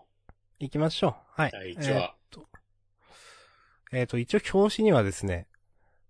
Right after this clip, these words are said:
Speaker 1: えーっと、闇と血に、これ読めねえな。ソム？ソム？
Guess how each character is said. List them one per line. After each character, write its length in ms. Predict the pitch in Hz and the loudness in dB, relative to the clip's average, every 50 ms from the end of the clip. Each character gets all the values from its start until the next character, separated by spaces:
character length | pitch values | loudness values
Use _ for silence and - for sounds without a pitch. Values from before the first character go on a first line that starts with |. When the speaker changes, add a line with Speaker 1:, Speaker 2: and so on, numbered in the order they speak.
| _ _ | _ _
Speaker 1:
え 120 | 110 107 | -6 -6
ー 20 | 107 | -6
っ 20 | |
と、 120 | - - 107 | -6 -6 -2
闇 320 | 107 117 123 143 180 226 | 0 2 4 4 4 2
と 160 | - - 160 | 4 2 2
血 280 | - - - 131 127 123 | 2 2 0 0 2 4
に、 300 | 135 143 147 147 147 - - - - _ _ _ _ _ _ _ - - - - _ _ _ _ _ _ _ _ _ _ _ _ _ _ _ - _ | 6 6 6 6 4 2 -4 -14 -20 _ _ _ _ _ _ _ -20 -20 -20 -20 _ _ _ _ _ _ _ _ _ _ _ _ _ _ _ -20 _
こ 80 | - | -18
れ 40 | - | -10
読 160 | - 104 90 | -6 -6 -4
め 160 | 92 104 117 | -4 -4 -4
ね 120 | 117 101 87 82 | -2 -4 -4 -6
え 20 | |
な。 100 | 85 - | -8 -10
ソ 220 | - - - - | -12 -6 -2 0
ム？ 220 | 113 113 131 185 - - | 0 2 0 0 -2 -6
ソ 260 | - - - - - 117 | -14 -16 -12 -6 -4 -4
ム？ 220 | 110 123 175 - | -2 -2 -4 -6